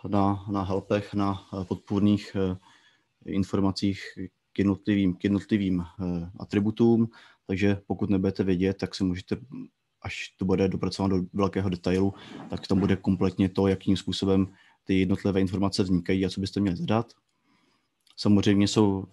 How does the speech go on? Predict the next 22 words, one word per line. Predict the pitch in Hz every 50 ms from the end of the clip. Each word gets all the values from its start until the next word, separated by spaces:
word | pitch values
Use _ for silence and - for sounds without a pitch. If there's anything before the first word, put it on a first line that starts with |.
| _
eh, | - 87 - - 107 98 90 90 - -
součástí | - - 101 95 - 101 92 92 90 - - -
i | 101 90
prvky | - 92 - - 101
se | 98
zvýšeným | 95 90 - - 98 95
biologickým | 92 95 95 95 98 - - 101
potenciálem | 90 - - 92 85 - - 98 92 92 95 92 90
a | 92
další | 90 87 85 - -
atributy, | 92 90 - 98 90 95 92 - 101
které | - - 92 90 90 87 92 - _ _ _ _ _ _
byly | - 95
popsány | 90 98 87 - - 92 92 90
dříve. | 87 82 87 87 87 87 87 85 _ _ _ _ _ _ _ _ _ _ _ _ _ _ _ _ _ _ _ _ _ _ _ _ _
Pokud | - 110 - 113 110
bychom | 117 - - 117
měli | 117 104 87
vyplnit, | 85 87 - 117 117 117 117 117 110 - -
tak | - 113 98
lze | 98 98 101 104 101 98 92 - -
vyhledávat | 95 90 98 95 98 98 98 98 101 101 95 98 -